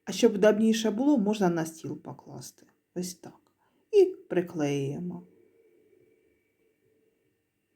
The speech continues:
І придавлюємо серветочкою, щоб гарненько трималась. Тепер беремо іншу і теж намазуємо клеєм її. Ось так.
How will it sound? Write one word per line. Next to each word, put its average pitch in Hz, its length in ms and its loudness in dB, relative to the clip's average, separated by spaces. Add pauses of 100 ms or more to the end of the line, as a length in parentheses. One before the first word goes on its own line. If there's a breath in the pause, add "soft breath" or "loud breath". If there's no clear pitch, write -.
(280)
І 175 140 6
придавлюємо 180 960 4
серветочкою, 180 1000 0
щоб 175 240 -6
гарненько 190 760 -2 (200)
трималась. 165 600 0
Тепер 415 460 0
беремо 233 520 2
іншу 208 680 -2 (420 soft breath)
і 254 100 0
теж 202 420 2
намазуємо 220 800 2
клеєм 214 540 -2
її. 202 420 -4 (500)
Ось - 160 -12
так. - 420 -16